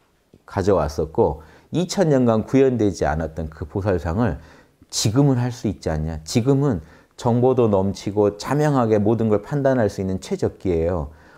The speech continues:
어느 한 문화의 작은 편견에 빠져서 이 곡 사물을 보는 시대는 끝났잖아요. 이제 지구, 지구 차원에서 봐야죠.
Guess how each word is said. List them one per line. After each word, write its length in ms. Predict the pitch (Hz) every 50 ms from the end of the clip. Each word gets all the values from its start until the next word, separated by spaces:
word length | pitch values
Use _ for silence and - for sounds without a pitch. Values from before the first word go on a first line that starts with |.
| - -
어느 220 | - 85 101 110 123
한 360 | 120 113 117 139 127 120 107
문화의 460 | 90 95 98 104 104 107 107 107 107 107
작은 500 | - - 113 113 110 120 104 98 90 - - - _ _ _ _ _
편견에 500 | - - 170 165 160 165 156 139 123 -
빠져서 500 | 131 120 123 127 117 107 - 110 98 - -
이 200 | 95 98 95 87
곡 260 | - - 98 92 -
사물을 420 | - - 151 151 139 120 110 98 -
보는 240 | - 104 101 104
시대는 380 | 104 104 - - 120 113 107 98
끝났잖아요. 640 | - 135 139 147 156 156 - 110 95 90 85 82 80
이제 260 | 80 92 98 90 80
지구, 420 | - - - 107 - 135 127 107 -
지구 320 | - - 135 120 147 156
차원에서 440 | 156 - 156 147 131 117 101 90 95
봐야죠. 480 | - - 85 82 80 76 - 76 71